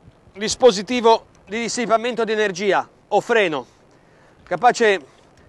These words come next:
di limitare la caduta ad un massimo di un metro e mezzo. Tramite un moschettone metallico o una pinza speciale, sei ora pronto a assicurarti a un punto fisso, a un cavo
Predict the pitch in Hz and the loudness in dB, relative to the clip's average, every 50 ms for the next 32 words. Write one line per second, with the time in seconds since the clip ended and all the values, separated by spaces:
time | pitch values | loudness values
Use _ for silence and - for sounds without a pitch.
0 | _ _ _ _ - _ _ _ - 190 214 233 233 226 180 240 226 196 196 202 | _ _ _ _ -20 _ _ _ -10 -8 -6 -6 -8 -2 0 2 2 2 2 -2
1 | - 202 208 240 254 233 262 240 220 - - _ _ 175 185 190 214 202 226 233 | -2 -2 -2 -2 -2 -2 -2 -2 -2 -4 -8 _ _ -6 -4 -4 -4 -2 -2 -4
2 | 196 - - 226 220 220 220 - - - - - - - 214 254 240 240 226 220 | -4 -4 -6 -2 -2 -2 -2 -2 -8 -16 -18 -18 -10 -4 -4 0 0 0 0 0
3 | 214 202 190 170 143 131 107 90 - - - _ _ _ - 214 226 233 226 - | -2 -2 -2 -4 -6 -6 -10 -16 -20 -20 -20 _ _ _ -6 -6 -4 -4 -4 -4
4 | 220 220 208 - - 220 214 220 226 - - 247 208 - - - 254 240 233 220 | -4 -4 -4 -4 -4 -4 0 0 0 0 0 -4 -6 -6 -6 -8 -6 -6 -6 -10
5 | - - 220 202 180 170 165 160 - 170 160 160 165 180 175 - 214 226 190 208 | -8 -4 -4 -2 -2 -4 -6 -6 -4 -4 -2 -2 -4 -6 -8 -8 -10 -10 -8 -10
6 | 175 - - 175 - 214 180 156 151 151 160 170 - _ _ _ _ _ _ _ | -10 -10 -12 -10 -6 -4 -4 -4 -4 -6 -10 -12 -14 _ _ _ _ _ _ _
7 | - 185 214 214 226 196 247 247 233 208 214 - - 196 - 214 220 214 185 - | -10 -8 -6 -6 -6 -6 -6 -8 -6 -6 -8 -8 -8 -10 -6 -4 -2 -2 -2 -4
8 | 208 208 190 190 240 202 208 190 - 240 220 - - 190 180 180 175 175 175 - | -6 -6 -6 -8 -8 -8 -8 -8 -8 -10 -12 -10 -8 -4 -2 -2 -2 -4 -4 -2
9 | 233 202 170 156 156 147 127 | 0 0 0 0 -4 -10 -12